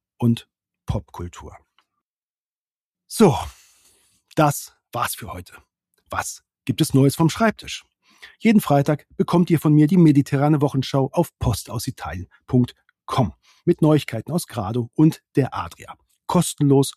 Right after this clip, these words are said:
und werbefrei natürlich. Wie gesagt, ich habe sie gerade ein bisschen umgebaut. Schaut mal rein. Ihr könnt die mediterrane Wochenschau ganz einfach oben auf der Startseite bei post aus italien punkt com abonnieren.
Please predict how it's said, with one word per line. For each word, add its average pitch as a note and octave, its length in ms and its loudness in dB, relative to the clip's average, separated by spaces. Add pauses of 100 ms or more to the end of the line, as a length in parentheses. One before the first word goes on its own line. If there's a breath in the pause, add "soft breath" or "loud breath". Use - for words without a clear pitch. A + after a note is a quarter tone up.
(120)
und D#3 280 2 (200)
werbefrei A#2+ 460 -2
natürlich. - 480 -20 (320 loud breath)
Wie - 80 -20
gesagt, C#3+ 400 -2 (320)
ich - 80 -18
habe F2+ 100 -12
sie G#2+ 100 -16
gerade A#2 260 -6
ein A#2 100 -6
bisschen - 320 -4
umgebaut. C#3 540 2 (160)
Schaut - 360 -12
mal A2 160 -6
rein. G2+ 240 -8 (760 loud breath)
Ihr A2+ 100 -10
könnt - 380 0
die E3 100 -2
mediterrane C#3 680 2
Wochenschau B2+ 420 -2
ganz F3 240 -2
einfach C#3+ 480 -4
oben C3 320 2
auf - 120 -10
der C3 100 -2
Startseite D#3 720 0 (280 loud breath)
bei A2 120 -2
post - 480 -2
aus F3+ 180 -4
italien G#2+ 520 -4
punkt F3+ 260 -2
com B2+ 280 0
abonnieren. F#2+ 460 -18